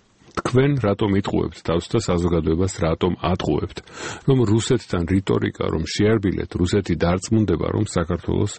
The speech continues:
შესვლა ნატოში კარგია და რუსეთი მწვანე შუქს აუნთებს საქართველოს, ეს ხომ ტყუილია?“ გამოგზავნილი მოსაზრების ავტორი ამბობს, რომ მინდა ვთქვა, რომ ჩვენთვის მთავარია დასავლეთი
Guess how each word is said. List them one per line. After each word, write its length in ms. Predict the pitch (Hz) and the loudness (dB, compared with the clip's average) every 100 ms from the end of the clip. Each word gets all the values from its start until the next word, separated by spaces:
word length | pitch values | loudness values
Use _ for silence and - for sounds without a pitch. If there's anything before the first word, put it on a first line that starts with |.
| - | -14
შესვლა 420 | - - 80 - 78 | -4 -2 0 -2 0
ნატოში 400 | 78 85 87 - | 0 0 -2 -4
კარგია 520 | 82 78 85 90 92 98 | -2 0 2 2 2 2
და 100 | 120 | 2
რუსეთი 400 | 95 - 90 - 110 - - - | 0 -2 -2 0 -2 -4 -20 -6
მწვანე 400 | 113 - 113 110 | -4 2 4 4
შუქს 280 | 101 - 90 82 | 0 -4 -4 -2
აუნთებს 420 | 80 76 92 - | -2 -2 -4 -4
საქართველოს, 560 | 82 80 - - 65 95 - | -4 -4 -4 -4 -4 -4 -2
ეს 200 | 113 110 | 0 0
ხომ 180 | - 85 - | 0 -2 -4
ტყუილია?“ 560 | - 87 80 80 - - - - | 0 2 2 -2 -10 -12 -14 -2
გამოგზავნილი 480 | 107 110 113 113 107 | 0 2 2 2 2
მოსაზრების 640 | 92 87 101 90 95 92 90 | 2 2 2 2 2 2 0
ავტორი 340 | 90 - - 67 67 | 0 2 2 2 2
ამბობს, 300 | 92 87 80 | 2 0 -2
რომ 120 | - 85 | -2 2
მინდა 180 | 131 160 | 2 2
ვთქვა, 260 | 151 - 107 95 | 0 0 2 2
რომ 200 | 90 87 82 - | 2 0 -6 -4
ჩვენთვის 460 | - 120 - 139 | 0 0 2 -2
მთავარია 600 | - 98 101 98 98 110 120 | 0 -2 0 0 2 2 2
დასავლეთი 720 | - 92 87 117 98 95 85 | 2 0 2 2 4 2 0